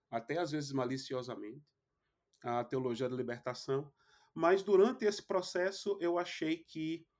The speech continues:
ah, muitas vezes o que acontece, eu quero, até me,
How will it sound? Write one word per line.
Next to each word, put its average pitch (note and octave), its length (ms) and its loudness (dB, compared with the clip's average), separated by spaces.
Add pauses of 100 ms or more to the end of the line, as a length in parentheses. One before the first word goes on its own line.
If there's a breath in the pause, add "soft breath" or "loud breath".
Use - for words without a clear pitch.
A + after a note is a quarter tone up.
(340)
ah, C#3 400 6
muitas D#3+ 440 2
vezes D3+ 160 2
o D3+ 60 -4
que D#3 80 -4
acontece, D#3 540 0
eu F3 120 0
quero, F#3+ 240 -4 (320)
até G3 360 -2
me, G#3 280 -4